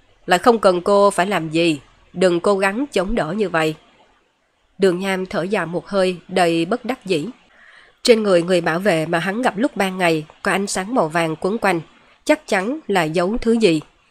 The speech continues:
hoặc là bùa, hoặc là pháp bảo. Có điều, mặc kệ thứ đó là gì, đều có thể ngăn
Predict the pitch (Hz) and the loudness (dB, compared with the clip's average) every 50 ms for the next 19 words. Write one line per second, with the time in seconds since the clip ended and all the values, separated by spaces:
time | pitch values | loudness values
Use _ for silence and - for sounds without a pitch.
0 | _ _ - 214 185 - 175 180 175 165 165 175 170 165 160 156 156 - - - | _ _ 0 0 0 2 0 0 0 0 2 2 2 2 2 0 -4 -6 -4 -2
1 | 175 - - 170 170 170 165 160 160 - - 262 - - 180 156 156 202 262 - | -2 -2 -2 -4 -2 -2 0 -2 -2 -4 -6 -6 -2 -2 -2 -2 -2 -6 -8 -10
2 | _ _ _ _ _ _ _ _ _ _ _ - 233 240 202 190 170 170 165 151 | _ _ _ _ _ _ _ _ _ _ _ 0 0 2 4 4 4 2 0 -2
3 | 147 - _ _ - 196 190 180 - - 190 160 156 160 160 - 208 208 196 202 | -6 -14 _ _ -4 -4 -4 -2 -2 -2 0 0 0 -2 0 0 2 2 2 0
4 | 190 220 254 262 185 160 160 170 170 160 151 - _ _ _ _ - 190 196 185 | -2 -2 -2 -2 -2 0 2 2 2 0 -2 -4 _ _ _ _ -2 2 4 4
5 | 175 170 160 - - 269 240 202 160 165 202 220 208 190 185 | 4 4 2 0 -2 -2 -2 -2 -2 -2 -2 -4 -4 -4 -4